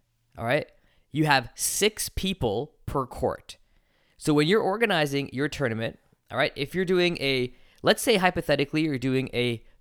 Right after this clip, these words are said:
tournament that involves three courts, okay? We can also do tournaments that involve two courts.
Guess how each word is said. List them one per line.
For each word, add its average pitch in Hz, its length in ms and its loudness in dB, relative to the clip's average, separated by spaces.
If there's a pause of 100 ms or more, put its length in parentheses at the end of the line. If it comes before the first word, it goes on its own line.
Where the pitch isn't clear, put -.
(120)
tournament 175 480 2
that 131 100 2
involves 120 420 2
three 147 380 0
courts, - 540 -4 (420)
okay? 117 260 -4 (680)
We 139 120 -2
can 160 120 4
also 165 180 6
do 170 80 2
tournaments 143 400 -2
that - 180 -4
involve 117 320 -2
two - 200 -8
courts. - 420 -10